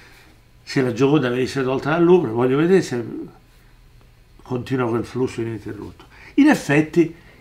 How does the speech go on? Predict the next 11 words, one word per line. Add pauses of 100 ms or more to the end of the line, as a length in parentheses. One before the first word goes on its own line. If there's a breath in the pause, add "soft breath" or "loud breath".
il
numero
di
visitatori
giganteschi
in
un
museo (160 loud breath)
è
sovente
legato